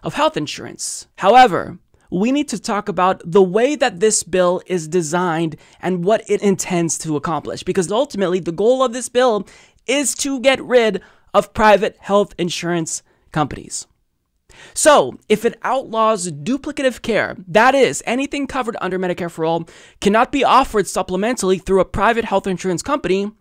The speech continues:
then what's gonna be left? Well, let's look at the actual bill and see what it provides. We'll look at section two oh one, and as you can see here, the benefits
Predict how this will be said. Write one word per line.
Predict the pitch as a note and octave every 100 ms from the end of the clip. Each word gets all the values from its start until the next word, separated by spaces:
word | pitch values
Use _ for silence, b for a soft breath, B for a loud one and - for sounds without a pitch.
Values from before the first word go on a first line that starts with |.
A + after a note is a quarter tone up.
| B B B B
then | A#3 A#3 A3 -
what's | F3 A3 A3
gonna | G3 F3
be | E3+
left? | D#3+ D#2+ - B B
Well, | B3
let's | D#4 -
look | G3+ A#3+ A3+ - -
at | F#3 G3+
the | A3 -
actual | G3+ A#3 - A3+ A3 A#3+ A#3 - D3
bill | F3+ E3 G3 B3 -
and | F3+ F#3+ G3
see | - - - C3+ F#3 F#3
what | - A2 C3+ C#3+ C#3 F3+
it | A3 A3
provides. | G#3 C4 - F2 - - -
We'll | F#3+ G#3+
look | A3
at | E3
section | - B3 - B3+ A3+
two | - D4
oh | C#4+ C4+
one, | E3+ A#3 E3 C3+ - B B
and | B F#3 G3+ F3+ -
as | G#2 A3+
you | D4
can | C4+
see | C4+ C#4+
here, | A3 G#3+ -
the | E3
benefits | F#3 B3+ D#4 A3 E3 -